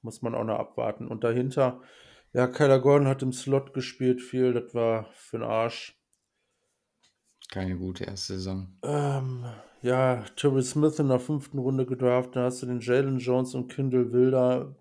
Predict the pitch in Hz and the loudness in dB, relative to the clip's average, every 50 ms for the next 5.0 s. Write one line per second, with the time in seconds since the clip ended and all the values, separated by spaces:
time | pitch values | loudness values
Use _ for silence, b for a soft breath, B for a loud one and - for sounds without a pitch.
0 | _ _ _ _ _ _ _ _ - - 127 123 123 123 131 139 139 - 127 120 | _ _ _ _ _ _ _ _ -14 -10 -4 0 2 2 2 2 0 -4 -10 -10
1 | - _ _ - 127 127 135 143 151 151 143 135 - - 135 139 143 143 - 143 | -12 _ _ 2 4 4 6 6 6 6 4 2 4 4 4 4 4 2 0 -4
2 | 135 131 127 131 - 135 131 131 - - - 131 127 127 127 - - 127 120 117 | -4 -4 -4 -4 -4 -4 -4 -4 -4 -4 -2 -2 -2 -2 -2 -4 -4 -2 -2 -2
3 | - - - - 123 120 120 120 123 123 120 120 - b b b b b b b | -6 -8 -6 -4 -2 -2 -2 -2 -2 -2 -4 -6 -8 b b b b b b b
4 | b b b b b b b - 135 131 123 123 131 131 131 127 127 127 131 139 | b b b b b b b 0 0 2 2 2 2 2 2 0 0 -4 -12 -20